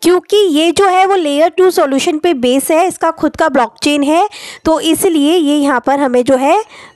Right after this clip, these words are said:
वो reward दे सकता है। तो करना क्या है आपको, यहाँ पे इसके कुछ quest को complete करना है, जैसे कि यहाँ पे ये आपको quest मिल जाते हैं और frame के task को complete करना है। सबसे पहले तो ये link मैं आपको description में दे दूँगी,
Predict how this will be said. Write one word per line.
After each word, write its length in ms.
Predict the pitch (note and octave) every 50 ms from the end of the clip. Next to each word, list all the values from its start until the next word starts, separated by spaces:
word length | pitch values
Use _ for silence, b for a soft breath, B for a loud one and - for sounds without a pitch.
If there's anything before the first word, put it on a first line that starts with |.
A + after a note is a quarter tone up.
| B -
वो 220 | A#3+ C#4+ E4+ G#4 A#4 - _ _ _ _ _ _ _ _ _ _ _ _ _ _ _ _ _ _ _ _ _ _ _ _ _ _ _ _ _ _ _ _ _ _ _ _ _ -
reward 420 | E4 C#4+ D4 C#4+ C4+ C4+ D#4+ F#4 F4+ -
दे 120 | C#4 C4
सकता 300 | B3 - A3+ - - A3+
है। 80 | A3 A#3
तो 120 | - E4+
करना 340 | E4 - E4+ D4+ C#4 E4 F4+
क्या 160 | F4 - F#4+
है 100 | F#4+ G4
आपको, 300 | F#4+ E4+ D4+ _ - G4
यहाँ 200 | G4 E4+ E4+ D4+ C#4+ -
पे 80 | F#4
इसके 220 | F#4 - - - F4
कुछ 220 | E4+ F#4+ F#4+ - -
quest 260 | - D4+ C#4 C4+ - -
को 120 | - F#4+
complete 480 | F4 - D4+ C4 A#3 - B3+ B3+ C4+ C4+
करना 260 | - D#4+ C4+ B3 A#3+
है, 220 | A#3 B3 D4+ G4 - B B B B B B B B
जैसे 300 | A#3+ C#4 C#4+ - - D#4+
कि 140 | C#4+ - D#4+
यहाँ 420 | E4+ E4+ F4 E4+ D#4 C#4+ B3+ C#4 C4+
पे 60 | - D4
ये 100 | D4 D#4+
आपको 260 | D4 C4+ - - E4
quest 320 | D#4+ - C#4 B3 B3+ -
मिल 180 | D4+ D4 D4 C#4
जाते 320 | C#4+ C#4 C4+ C4 - D4 C4+
हैं 180 | D#4 F4 G4+ G#4 B B B B B B
और 220 | - - C4+ D4 D4+
frame 320 | - - D4 C#4 C#4 C4+
के 120 | C4 - F4
task 320 | - D#4 B3 A#3+ A#3 -
को 60 | -
complete 400 | - F4+ C#4+ A#3+ A3+ C4 B3+ B3 -
करना 220 | B3 A3 G#3 G#3+
है। 100 | A3 A3+
सबसे 260 | - D4 C4+ - E4+
पहले 220 | E4 F4 E4 D#4 D4+
तो 100 | - F4+
ये 80 | F4
link 260 | E4 D4 D4 C#4+ D4
मैं 120 | D4 D4+ E4+
आपको 220 | D#4+ D#4+ - F4
description 480 | C#4 D4+ C4+ - - C#4+ - - - D4
में 120 | D#4 E4+
दे 120 | D4+ D4 C4
दूँगी, 320 | A#3+ C4 C4 C4 E4+ G4+